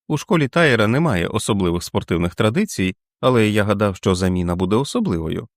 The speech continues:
"Дай вгадаю". Новий тренер виглядав так, наче не мав жодного стосунку до спорту. Річард здивовано задер підборіддя.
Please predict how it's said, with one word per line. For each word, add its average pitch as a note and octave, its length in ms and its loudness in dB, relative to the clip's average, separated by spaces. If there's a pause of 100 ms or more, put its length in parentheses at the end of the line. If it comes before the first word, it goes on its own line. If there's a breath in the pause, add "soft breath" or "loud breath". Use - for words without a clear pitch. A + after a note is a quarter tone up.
(1040)
"Дай A2+ 340 2
вгадаю". G2+ 520 -4 (360)
Новий A#2+ 300 2
тренер A2+ 420 2
виглядав G2+ 480 2
так, G#2+ 260 -4
наче F#2+ 300 0
не F2+ 140 2
мав F2 280 4
жодного F2+ 460 2
стосунку G2+ 580 -4
до E2 120 -4
спорту. - 540 -12 (840)
Річард A#2 540 2
здивовано G#2 760 2
задер G2 460 0
підборіддя. G2 760 -6